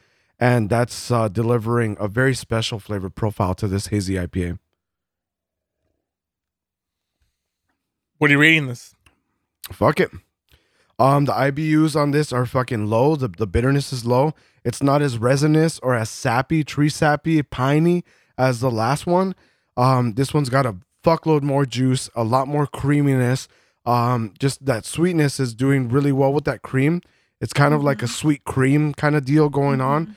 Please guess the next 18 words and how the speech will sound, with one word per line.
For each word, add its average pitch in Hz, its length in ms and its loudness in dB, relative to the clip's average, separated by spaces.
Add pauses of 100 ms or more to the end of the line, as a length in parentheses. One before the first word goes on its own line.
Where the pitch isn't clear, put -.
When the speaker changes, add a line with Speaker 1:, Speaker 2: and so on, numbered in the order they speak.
(360)
Speaker 1:
And, 131 480 2
um, 117 460 -2 (100)
the 120 120 -2
juiciness 110 580 -2
is 117 80 0
just 104 320 -4
out 120 160 0
of 117 60 -2
this 95 120 -8
fucking 107 340 -4
world. 101 260 0 (360)
I 120 80 4
love 156 220 4
it. 131 220 -6
This 123 180 -6
is 120 160 -6
really 139 240 0
refreshing. 147 640 -2